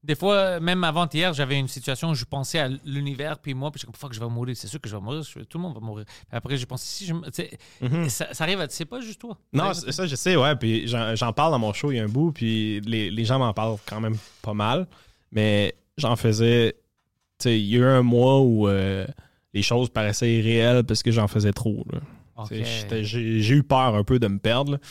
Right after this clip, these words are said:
Speaker 2: Fait que, euh, maintenant, c'est comme si, euh, tu sais, l'image que je te dirais, là, c'est genre, c'est, c'est, ça montait constamment, ma panique, mais là, c'est comme s'il y a un frein.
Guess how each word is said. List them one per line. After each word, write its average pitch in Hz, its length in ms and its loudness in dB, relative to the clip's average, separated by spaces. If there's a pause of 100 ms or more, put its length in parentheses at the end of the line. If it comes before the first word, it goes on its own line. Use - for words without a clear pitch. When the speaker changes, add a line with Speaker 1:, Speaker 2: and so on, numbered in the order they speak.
(340)
Speaker 2:
Fait 98 160 -4
que, - 120 -12
euh, 98 560 -2 (160)
maintenant, 123 320 -2
c'est 135 160 -2
comme 214 200 2
si, 202 360 4
euh, 110 320 0
tu - 80 -8
sais, 139 80 2
l'image 135 400 2
que - 80 0
je 110 80 -2
te - 80 -2
dirais, 113 400 2
là, 139 80 4
c'est 120 200 0
genre, 104 440 2 (500)
c'est, - 320 -4
c'est, - 360 -4 (280)
ça - 240 0
montait 131 320 2
constamment, 151 640 2
ma 151 160 0
panique, 127 400 0
mais 120 100 4
là, 135 80 4
c'est - 140 -2
comme 190 120 2
s'il - 140 -2
y 156 40 2
a 127 40 2
un 107 80 -2
frein. 120 300 0